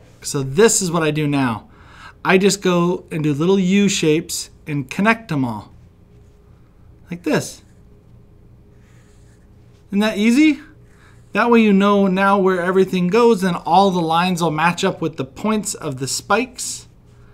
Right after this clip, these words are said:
Like that, and you just keep going and connecting all of those little lines. All right, now doesn't that look super cool? Now obviously we're not gonna have to draw in all those things with our outline, so we might have to do some erasing or just ignore it for right now.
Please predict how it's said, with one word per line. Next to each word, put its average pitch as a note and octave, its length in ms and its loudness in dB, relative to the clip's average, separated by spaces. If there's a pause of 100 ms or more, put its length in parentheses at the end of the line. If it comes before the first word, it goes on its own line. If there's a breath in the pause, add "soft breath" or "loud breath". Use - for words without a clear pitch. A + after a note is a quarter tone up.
(1300 soft breath)
Like C3+ 200 -14
that, A3+ 340 -2 (180)
and D3+ 160 -6
you D#3 60 -2
just F#3 240 -2
keep G3+ 240 -8
going G3 560 0 (480 soft breath)
and C#3 160 -8
connecting F3+ 720 -4 (840 soft breath)
all F#3 540 -2
of D3+ 240 -4
those D3+ 340 0
little D#3 240 0
lines. B2 720 -6 (260)
All G#3+ 100 6
right, B3 100 6
now A#3 80 4
doesn't B3 240 6
that B3+ 120 4
look B3+ 140 4
super A#3 400 2
cool? A#3 420 0 (260 loud breath)
Now G#3 100 4
obviously A#3 340 2
we're G#3 120 2
not G#3+ 180 4
gonna G3+ 160 0
have F#3+ 220 -2
to F#3 60 -2
draw F3+ 300 0
in E3+ 160 -2
all F3+ 320 2
those F3 220 0
things D#3+ 180 -4
with D3 100 -4
our C#3 120 -4
outline, C#3+ 420 -4
so D#3 140 -6
we D3+ 60 -4
might E3 120 0
have F3 140 -4
to D#3 80 -8
do D#3+ 100 -2
some D#3+ 160 -8
erasing D3 500 -4
or D3+ 200 0
just D3 240 -4
ignore C#3 400 -4
it B2+ 140 -10
for C3+ 120 -8
right A#2+ 180 -6
now. B2+ 300 -6